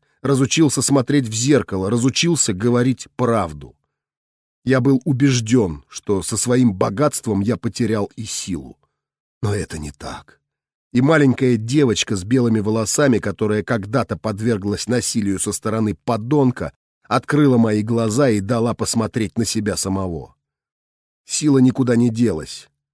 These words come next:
Она осталась во мне, просто я сам не смог её разглядеть. «Приём в разгаре. Кому-то следует пойти к гостям и объяснить наше отсутствие».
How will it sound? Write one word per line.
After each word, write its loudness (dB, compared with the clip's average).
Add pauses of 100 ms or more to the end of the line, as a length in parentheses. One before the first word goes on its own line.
(120)
Она 2
осталась 2
во 2
мне, 2
просто -4
я 0
сам -4 (560)
не 4
смог 2
её -2
разглядеть. -8 (720)
«Приём 6
в 2
разгаре. 4 (380)
Кому-то 2
следует 2
пойти 2
к -6
гостям 0 (220)
и 4
объяснить 0
наше 2
отсутствие». -4